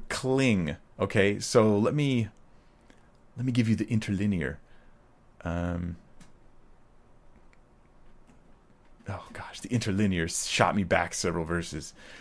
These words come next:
Okay, so the interlinear is gonna give us the meaning of this word. Okay, the, well, the,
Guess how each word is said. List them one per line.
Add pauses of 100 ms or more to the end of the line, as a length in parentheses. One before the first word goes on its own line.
(380)
Okay,
so (340)
the
interlinear
is
gonna
give
us
the
meaning
of
this
word.
Okay,
the, (180)
well,
the,